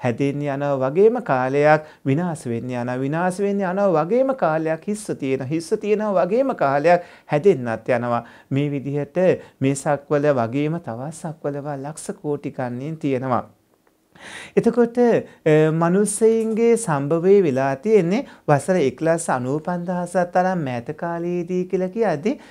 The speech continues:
ඒක සම්පූර්ණයෙන්ම බොරුවක්. එහෙම කියන්නේ දැනට හම්බෙලා තියෙන පොසිල සාක්ෂි වලින්නේ. ඉතින් දැනට හම්බෙලා තියෙන පොසිල සාක්ෂි විතරද ඉතිහාස කතාව කියන්නේ?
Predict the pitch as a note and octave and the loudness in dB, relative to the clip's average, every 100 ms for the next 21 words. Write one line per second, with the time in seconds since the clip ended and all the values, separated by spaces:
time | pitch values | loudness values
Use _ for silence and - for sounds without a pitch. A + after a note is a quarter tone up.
0 | - C#3 C3+ F3 F3 C#3 C3 D3 D3 D#3 | -6 -2 -2 -2 -6 -6 -6 -6 -4 -4
1 | F#3 G#3+ F#3 G#3+ G#3 D#3 B2 - - - | -6 -6 0 2 4 4 4 2 -10 2
2 | F#3+ A3+ A#3 F#3+ G3 G#3+ E3+ D3 F3 G#3 | 2 2 -2 0 0 0 -2 -2 -2 -4
3 | D#3 D3 F#3+ G#3 G#3+ A3 G#3 E3 C3+ G#3 | -4 -4 -4 -2 -2 -2 -4 -2 -2 -2
4 | A3+ A3 A3+ G#3+ A#3 G#3+ G#3+ G#3+ G#3+ G#3 | -2 -2 -4 -4 -2 -2 0 0 0 -2
5 | - - F#3 A3+ F#3 F3 G3 A3 E3+ C#3+ | -8 -2 2 2 4 2 2 0 0 -2
6 | E3 G#3+ G#3 G#3+ A3 G#3+ C#3+ E3+ F#3+ G3 | 0 2 2 0 -2 0 -2 0 -2 0
7 | G3+ G#3 G3+ G#3+ D3+ G3+ A3 A#3 A#3 A3 | -2 -2 -2 -2 0 4 4 4 -2 -2
8 | G#3+ G#3+ G#3+ G#3+ G#3+ G#3+ G#3 A3+ G3+ B2 | -2 -2 -2 0 4 4 2 4 2 2
9 | A2 | -4